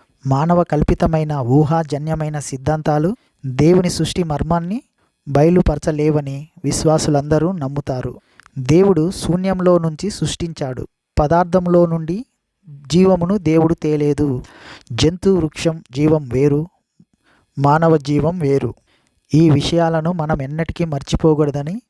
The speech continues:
మీకు చెప్పుచున్నాము. మానవునికి స్వయం చైతన్యం ఉన్నది, స్వయం నిర్ణయ స్వేచ్ఛ ఉంది. అది జంతు సృష్టికి లేదు.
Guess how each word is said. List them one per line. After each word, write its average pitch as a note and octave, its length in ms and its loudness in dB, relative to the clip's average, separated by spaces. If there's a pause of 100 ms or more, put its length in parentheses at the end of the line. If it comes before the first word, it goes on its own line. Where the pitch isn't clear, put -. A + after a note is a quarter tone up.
(280)
మీకు D3 220 0 (100)
చెప్పుచున్నాము. C3 720 -4 (460)
మానవునికి D#3+ 760 0
స్వయం F#3 380 0 (160)
చైతన్యం D#3 420 -4
ఉన్నది, C#3 460 -6 (360)
స్వయం F3 320 2
నిర్ణయ D#3+ 340 -2
స్వేచ్ఛ D#3+ 480 -2
ఉంది. C3+ 340 -4 (440)
అది D3 200 2
జంతు D3+ 320 0
సృష్టికి D#3+ 500 -2
లేదు. C#3 400 0